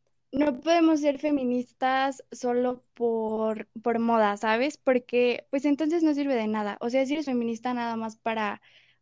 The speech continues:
obtener más seguidores, para llamar la atención, pues no está sirviendo de nada el cambio que queremos. O sea, si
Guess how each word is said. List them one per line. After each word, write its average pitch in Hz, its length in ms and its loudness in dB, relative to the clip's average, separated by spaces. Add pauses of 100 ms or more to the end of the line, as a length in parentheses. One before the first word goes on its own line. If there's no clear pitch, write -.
obtener 254 460 2
más 220 140 -6
seguidores, 202 680 -4
para 208 200 -6
llamar 214 260 -4
la 202 80 -4
atención, 208 460 -6 (380)
pues 285 140 2
no 311 60 4
está 311 180 0
sirviendo 277 300 4
de 240 140 2
nada 226 360 -2
el 233 200 -2
cambio 233 360 -2
que 240 140 -4
queremos. 208 640 -8
O 247 120 -4
sea, 240 180 2
si 247 360 -6